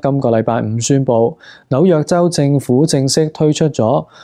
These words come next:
同I B M合作開發嘅極致通行碼，利用加密區塊鏈技術嚟確認民眾是否已經完成疫苗接種，或者近期嘅檢測結果為陰性。即日起，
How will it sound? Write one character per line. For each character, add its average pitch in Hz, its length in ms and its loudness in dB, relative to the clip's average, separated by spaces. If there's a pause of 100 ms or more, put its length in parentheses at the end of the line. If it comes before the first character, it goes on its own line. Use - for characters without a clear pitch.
(100)
同 110 220 -2
I 165 240 0
B 165 220 2
M 160 180 2
合 127 120 -2
作 131 280 -2
開 147 220 0
發 120 180 -4
嘅 120 340 0
極 104 200 -2
致 127 260 2
通 143 180 0
行 107 160 -2
碼， 101 320 -4 (340)
利 135 160 2
用 131 180 0
加 170 200 0
密 147 180 0
區 156 280 0
塊 131 260 -2
鏈 120 200 0
技 139 80 2
術 113 340 0 (320)
嚟 123 220 2
確 151 240 -2
認 139 320 0
民 110 100 -4
眾 139 300 0
是 131 240 0
否 135 200 0
已 135 160 2
經 156 240 0
完 98 160 -2
成 101 320 -4
疫 110 120 0
苗 101 260 -2
接 123 160 0
種， 123 340 -2 (380)
或 127 160 -2
者 147 240 0
近 131 260 -2
期 127 100 -2 (120)
嘅 131 160 0
檢 127 300 0
測 165 240 -2
結 131 180 0
果 120 240 2
為 101 240 -2
陰 131 260 0
性。 117 320 -2 (320)
即 - 160 0
日 156 40 0
起， 127 500 0